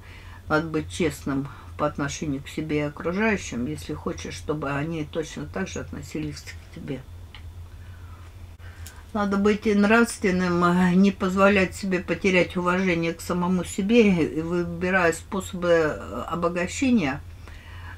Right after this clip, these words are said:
за человеческие принципы не заступать. Потому что в данном случае, напоминаю, это система бумеранга. Получите все в полном объеме,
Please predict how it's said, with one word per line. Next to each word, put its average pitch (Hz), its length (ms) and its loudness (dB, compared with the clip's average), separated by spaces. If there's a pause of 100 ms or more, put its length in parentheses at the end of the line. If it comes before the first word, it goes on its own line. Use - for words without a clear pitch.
(120)
за 170 160 6
человеческие 175 720 0
принципы 156 760 0
не 180 200 2
заступать. 156 1000 -2 (320)
Потому 160 340 -4
что 147 220 -2
в 156 100 -4
данном 156 340 2
случае, 220 440 0
напоминаю, 156 680 -2
это 170 280 -6
система 160 500 -6
бумеранга. 147 720 -2
Получите 160 640 -4
все 160 160 -2
в 151 60 -4
полном 151 440 -2
объеме, 175 520 0